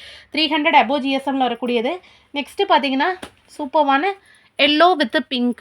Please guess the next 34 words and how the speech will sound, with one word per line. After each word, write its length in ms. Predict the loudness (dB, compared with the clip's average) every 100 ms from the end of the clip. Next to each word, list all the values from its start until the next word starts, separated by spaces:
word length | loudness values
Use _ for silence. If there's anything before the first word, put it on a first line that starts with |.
| -8
ஓகேங்களா? 380 | -6 -4 0 0
டோட்டலா 420 | 2 0 2 4 4 6
ஆறு 240 | 4 2
கலர் 220 | 2 2 4
அவைலபிள் 420 | 4 2 0 -4
இருக்கு 240 | -4 -6
நம்மள்ட்ட 280 | -6 -4 -6 -8
ஃப்ராக்ல 420 | -2 2 2 2
மட்டுமே. 400 | -2 -2 -4 -4 -6 -10 -20 -14
So 180 | -2 -2
உங்களுக்கு 340 | 0 -2 -2
பிடிச்ச 280 | -2 -2 -2
ஃப்ராக்கை 340 | 2 2 2
ஃபாஸ்டா 420 | 0 2 2 0 -2
புக் 220 | -2 -4
பண்ணிருங்க. 400 | -4 -2 -4 -6
ரொம்ப 340 | -6 -6 -6 -8
சூப்பரான 500 | -8 -6 -4 -4 -4
குவாலிட்டி. 400 | -2 -4 -6 -8 -10 -18 -20 -10
நெக்ஸ்ட் 280 | -10 -4 -2
பாத்தீங்கன்னா 400 | 0 0 0 0
மெஜெண்டா 380 | 0 0 2 2
பிங்க் 260 | 2 -4 -4
with 200 | -6 -6 -6
கிரீன் 260 | -4 -4
கலர் 260 | -2 -2 -2
காம்போ. 380 | -2 -4 -4 -4
ரொம்ப 380 | -2 -4 -6 -6
சூப்பரான 520 | -8 -8 -4 -4 -2
குவாலிட்டியில 460 | 0 0 0 -2 -2
எடுத்துட்டு 220 | -4 -4
வந்திருக்கோம். 340 | -4 -2 -2
அட்ஜஸ்டபிள் 500 | -2 -2 -4 0 0
ரோப்பு. 360 | 2 0 0 -2